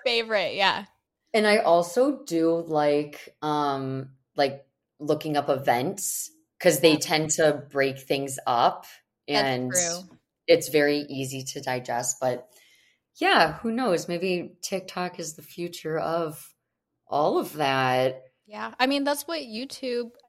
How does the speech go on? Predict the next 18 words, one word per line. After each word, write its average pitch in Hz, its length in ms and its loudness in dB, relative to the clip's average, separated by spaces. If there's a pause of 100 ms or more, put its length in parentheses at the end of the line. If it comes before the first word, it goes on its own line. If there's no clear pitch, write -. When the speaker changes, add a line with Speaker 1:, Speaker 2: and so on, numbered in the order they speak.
(120)
Speaker 1:
YouTube 254 360 -14
was 226 180 -10
supposed 208 320 -12
to 220 60 -16
be, 202 140 -10
like, 185 320 -10 (120)
YouTube 208 360 -14
University, 190 720 -10
where 180 180 -12
you 190 180 -16
didn't 196 180 -12
even 185 180 -14
have 185 180 -16
to - 80 -20
go 185 100 -16
to 185 80 -18
<laughs> - 0 -
college - 800 -6